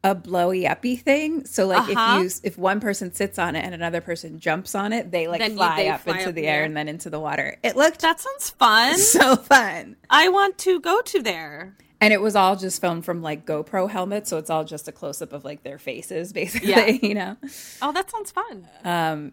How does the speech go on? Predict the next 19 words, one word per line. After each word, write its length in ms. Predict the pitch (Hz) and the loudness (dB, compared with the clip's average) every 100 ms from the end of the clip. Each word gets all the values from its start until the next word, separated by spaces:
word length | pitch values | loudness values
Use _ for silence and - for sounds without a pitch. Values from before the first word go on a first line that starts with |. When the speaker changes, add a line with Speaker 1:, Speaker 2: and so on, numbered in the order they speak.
| _ | _
Speaker 1:
it 300 | 220 226 _ _ 196 | -2 -2 _ _ -8
was 280 | 208 208 - - - _ - | -6 -6 -12 -20 -20 _ -6
a 140 | 220 | -2
blast, 480 | 262 320 - - - - | 0 -2 -6 -12 -14 -10
and 160 | 175 | -6
I 140 | 170 170 | -4 -4
wanted 460 | 170 175 175 170 - - | -6 -6 -10 -14 -20 -16
to 520 | - 170 165 165 165 - _ _ _ _ | -10 -8 -8 -10 -12 -16 _ _ _ _
go. 80 | 147 - _ _ _ _ _ _ _ _ _ _ _ _ _ _ | -8 -8 _ _ _ _ _ _ _ _ _ _ _ _ _ _
So 640 | - - 185 175 175 - - | -4 2 2 2 -2 -4 -6
now 240 | 202 202 | -2 0
they're 160 | 220 254 | 0 -2
driving, 760 | 214 175 170 170 160 160 165 - | 0 2 2 -2 -4 -6 -8 -6
and 640 | 170 160 156 156 151 151 - | -2 -2 -2 -4 -8 -10 -12
it's 160 | 160 | -14
kind 260 | - 165 160 | -12 -12 -10
of 120 | 160 | -8
dusk-ish. 1120 | 160 147 - - - 175 151 156 - - - - _ _ _ 196 | -8 -6 -6 -8 -8 -6 -6 -6 -8 -8 -8 -12 _ _ _ -20
Speaker 2:
Mm-hmm. 300 | 185 170 | -18 -18